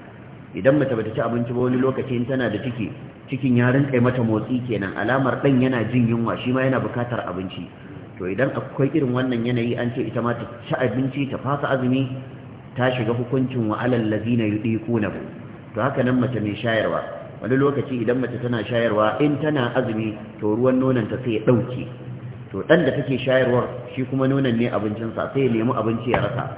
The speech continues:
Sai ka ga yaro yana ta kuka yana neman ya galafaita. Idan ta kara masa fatar maman yana tsotsa ita kuma sai ta ji kamar jininta ake ja. Saboda yana neman ruwan nonon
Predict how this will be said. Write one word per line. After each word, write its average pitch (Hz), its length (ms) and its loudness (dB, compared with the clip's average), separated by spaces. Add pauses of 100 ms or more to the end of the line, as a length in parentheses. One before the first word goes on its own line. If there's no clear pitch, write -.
(200)
Sai 127 100 0
ka 120 80 -4
ga 110 100 4 (120)
yaro 117 160 4
yana 117 180 2
ta 143 140 -2
kuka 143 320 0
yana 127 160 2
neman 117 260 0
ya 107 60 0
galafaita. 95 580 -2 (880)
Idan 123 320 4
ta 139 240 2
kara 147 380 6
masa 127 240 0
fatar 131 400 2
maman 113 360 2
yana 123 280 2
tsotsa 107 360 0
ita 123 140 -2
kuma 135 220 -2
sai 147 100 0
ta 135 100 -2
ji 120 120 -4
kamar 123 220 0 (100)
jininta 147 320 4
ake 120 340 -4
ja. 107 140 -4 (1120)
Saboda 127 260 2
yana 139 300 6
neman 139 400 6
ruwan 143 160 8
nonon 143 260 4